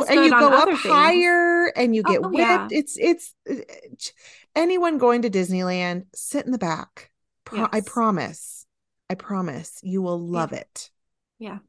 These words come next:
Speaker 2: Everyone wants
Speaker 1: Anyways,
Speaker 2: the front. It's
Speaker 1: let's
Speaker 2: the
Speaker 1: move
Speaker 2: back.
Speaker 1: on. I can't talk about this anymore.
Speaker 2: Okay. Well, I had to bring up exclusion, and I'm sorry. See how much
Speaker 1: Okay.
Speaker 2: it hurts, besties? It
Speaker 1: <laughs>
Speaker 2: hurts. Don't do it. I don't recommend it.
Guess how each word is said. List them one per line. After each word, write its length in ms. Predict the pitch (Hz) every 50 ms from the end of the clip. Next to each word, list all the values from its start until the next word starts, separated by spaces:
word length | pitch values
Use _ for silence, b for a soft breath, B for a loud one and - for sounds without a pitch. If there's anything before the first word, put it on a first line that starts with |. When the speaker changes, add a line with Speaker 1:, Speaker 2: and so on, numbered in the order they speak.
| _ _ _ _ _ _ _ -
Speaker 2:
Everyone 460 | 220 240 240 294 294 262 247 220 208
wants 240 | 185 175 156 160 151
Speaker 1:
Anyways, 60 | 156
Speaker 2:
the 80 | 190
front. 300 | 185 - - 170 151 - - -
It's 100 | - 202
Speaker 1:
let's 220 | 285 349 - - -
Speaker 2:
the 120 | - 453
Speaker 1:
move 100 | 440 370
Speaker 2:
back. 100 | 285 233
Speaker 1:
on. 180 | 202 190 185 185
I 120 | 226 269
can't 280 | 262 - 320 339 262 233
talk 220 | - 208 180 -
about 220 | 170 165 147 - -
this 160 | 180 196 -
anymore. 300 | 180 160 160 151 - - 214
Speaker 2:
Okay. 260 | 262 285 - 349 349 -
Well, 200 | 220 320 320 -
I 100 | - 294
had 320 | 302 269 269 302 320 339 339
to 100 | 359 311
bring 240 | 247 262 247 240 226
up 140 | 226 214 220
exclusion, 680 | 214 208 - - - - 202 180 180 165 180 175 170 170 -
and 180 | - 165 165
I'm 140 | 165 170 175
sorry. 420 | - - 175 156 135 95 117 -
See 260 | - - - 311 330 330
how 200 | 320 349 349 339
much 260 | 302 285 269 - 277
Speaker 1:
Okay. 40 | -
Speaker 2:
it 60 | -
hurts, 340 | 196 226 220 220 - - -
besties? 680 | - 226 214 214 - - 220 214 208 214 214 - - - _ _ _ -
It 140 | - -
Speaker 1:
<laughs> 140 | 220 - - 160
Speaker 2:
hurts. 440 | 147 135 95 - - - - -
Don't 260 | - 311 294 285 247 -
do 200 | - 165 110 139
it. 180 | 113 139 - _ -
I 80 | 240 262
don't 140 | 262 240 -
recommend 540 | 190 185 190 196 175 147 147 - 147 147
it. 200 | - - - -